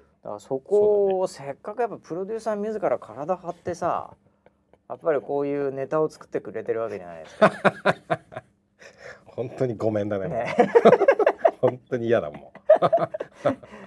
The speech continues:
Speaker 1: や、これはもうやっぱり気象会社のプロデューサーとして、やっぱこれちょっと生かしていくしかないと。
Speaker 2: はい。うん。そうですね。
Speaker 1: うん。
Speaker 2: はい。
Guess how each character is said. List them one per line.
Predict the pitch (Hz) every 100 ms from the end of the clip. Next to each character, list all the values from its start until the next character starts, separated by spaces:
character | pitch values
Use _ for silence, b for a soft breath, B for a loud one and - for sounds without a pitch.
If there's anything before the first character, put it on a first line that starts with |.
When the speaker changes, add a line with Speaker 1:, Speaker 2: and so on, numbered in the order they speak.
| B
Speaker 1:
や、 | 151
こ | 202
れ |
は | 214 208
も | 202 180 151 139
う |
や | 139
っ |
ぱ | 135 139
り |
気 | 135 175
象 | 170
会 | 165 170
社 | 143
の | 123
プ | 120 127
ロ | 113
デ | 139
ュ |
ー |
サ | 131 139
ー |
と | 131
し | 123
て、 |
や | 117
っ | 104
ぱ | 98
こ | 95
れ | 95 92
ち | 80 90
ょ |
っ |
と | - -
生 | 98 -
か | - 349
し |
て | -
い | 127
く |
し | -
か | 98 87
な | 82
い | 76
と。 | -
Speaker 2:
は |
い。 | -
う |
ん。 | -
そ | 107
う | 73
で |
す | -
ね。 | 107 123 110 92 85 78 -
Speaker 1:
う |
ん。 |
Speaker 2:
は |
い。 | 82